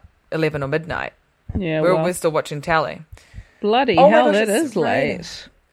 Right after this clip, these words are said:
Speaker 1: Yeah, I know. And then I go to bed and then I've got all these, you know, errands to run on Animal Crossing and then finish my
Speaker 2: <laughs>
Speaker 1: crochet and stuff. I haven't been able to watch a single thing. I can't con-, concentrate on one thing. I see sleep now as just, like,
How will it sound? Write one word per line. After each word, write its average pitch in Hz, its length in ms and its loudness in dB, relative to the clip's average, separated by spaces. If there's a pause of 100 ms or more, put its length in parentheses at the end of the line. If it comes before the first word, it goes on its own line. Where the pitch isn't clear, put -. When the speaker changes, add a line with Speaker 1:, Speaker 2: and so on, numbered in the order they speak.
(140)
Speaker 1:
Yeah, 285 540 4
I 233 200 0
know. 254 180 2
And 185 180 0
then 196 80 0
I 196 60 2
go 196 160 4
to 185 60 2
bed 175 400 4
and 175 120 -4
then 170 80 0
I've 170 80 -2
got 175 140 0
all 175 100 -2
these, 165 320 -4
you 180 80 -6
know, 156 80 -2
errands 233 420 0
to 175 80 -2
run 156 140 2
on 151 120 -2
Animal 165 280 -2
Crossing 156 520 -6
and 156 140 -6
then 151 220 -8 (240)
finish 180 460 -4
my 156 220 2
Speaker 2:
<laughs> - 160 -4
Speaker 1:
crochet 151 440 0
and 156 80 -2
stuff. 151 240 0 (240)
I 240 60 2
haven't 247 180 4
been 226 120 4
able 196 180 4
to 196 60 2
watch 185 180 2
a 196 60 -12
single 208 520 -4
thing. 151 480 -4 (240)
I 202 80 -2
can't 254 300 2
con-, 202 140 -6 (120)
concentrate 202 480 0
on 165 80 0
one 160 160 -2
thing. 147 380 -4 (260)
I 226 80 4
see 311 220 0
sleep 285 440 0
now 156 240 6
as 170 220 0
just, - 160 -16
like, 180 240 2